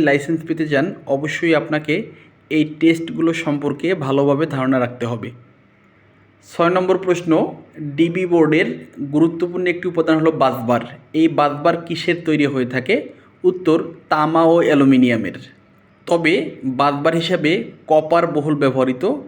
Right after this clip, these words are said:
কারণ কপার হলো ভালো পরিবাহী। সাত নম্বর প্রশ্ন, বৈদ্যুতিক সিলিং রোজে কত ভোল্টেজ সরবরাহ করা যায়? সিলিং রোজ যেহেতু হাউস ওয়্যারিংয়ে ব্যবহার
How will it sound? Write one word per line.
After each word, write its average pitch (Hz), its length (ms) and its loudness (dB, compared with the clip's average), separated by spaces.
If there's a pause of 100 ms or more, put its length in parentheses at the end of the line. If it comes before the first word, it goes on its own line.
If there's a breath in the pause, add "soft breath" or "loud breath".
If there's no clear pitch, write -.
কারণ 147 200 0 (160)
কপার 151 320 2
হলো 156 160 0 (260)
ভালো 135 160 2 (100)
পরিবাহী। 117 380 -2 (640)
সাত - 280 -4 (100)
নম্বর 190 300 2
প্রশ্ন, 185 260 0 (540)
বৈদ্যুতিক 170 480 0 (140)
সিলিং 180 300 2 (120)
রোজে 160 240 2 (600)
কত 160 160 0 (160)
ভোল্টেজ 165 380 -2
সরবরাহ 151 360 0 (140)
করা 127 200 0
যায়? 175 160 2 (520 loud breath)
সিলিং 185 400 -2 (100)
রোজ 175 180 2 (340)
যেহেতু 156 260 -2 (120)
হাউস 151 260 -2
ওয়্যারিংয়ে 160 400 0
ব্যবহার 131 260 -4